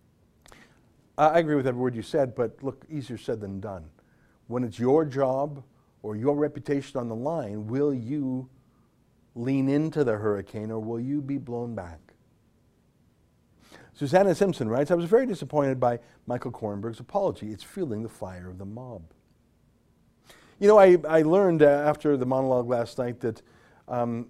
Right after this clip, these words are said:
Korenberg actually helped raise twenty million dollars, including for the woman who denounced him and fired him. There's no gratitude there, is there?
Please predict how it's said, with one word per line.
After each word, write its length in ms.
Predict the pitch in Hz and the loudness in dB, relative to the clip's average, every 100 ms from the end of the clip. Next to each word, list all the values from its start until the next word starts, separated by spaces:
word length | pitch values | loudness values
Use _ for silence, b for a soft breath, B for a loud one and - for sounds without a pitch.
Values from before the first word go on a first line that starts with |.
| _ - | _ -8
Korenberg 480 | 170 185 143 135 | -4 2 4 4
actually 340 | 131 135 - 120 | 2 -2 -4 -4
helped 260 | 131 131 | -4 -4
raise 260 | 127 123 117 | -4 -4 -6
twenty 380 | - 175 170 160 | -10 -10 -6 -6
million 480 | 143 131 127 113 113 | -4 -4 -6 -6 -4
dollars, 480 | 143 139 90 95 b b b - | -4 -4 -8 -12 b b b -8
including 800 | 131 - - 240 151 120 123 - | -8 -6 -4 0 0 0 -4 -8
for 220 | - 135 | -10 -6
the 80 | 123 | -2
woman 300 | 135 131 123 | -2 -2 -2
who 200 | 123 120 | -4 -6
denounced 580 | 110 120 123 127 127 127 | -6 -6 -4 -6 -8 -8
him 120 | 117 | -8
and 120 | 104 | -6
fired 360 | 117 117 117 101 | -6 -6 -6 -8
him. 200 | 92 87 _ _ b b b _ - | -10 -16 _ _ b b b _ -10
There's 200 | 127 123 | -8 -4
no 120 | 135 | -4
gratitude 540 | 104 92 90 - 98 | -4 -6 -10 -12 -12
there, 220 | 95 98 107 | -10 -12 -12
is 100 | 104 | -12
there? 220 | 104 | -12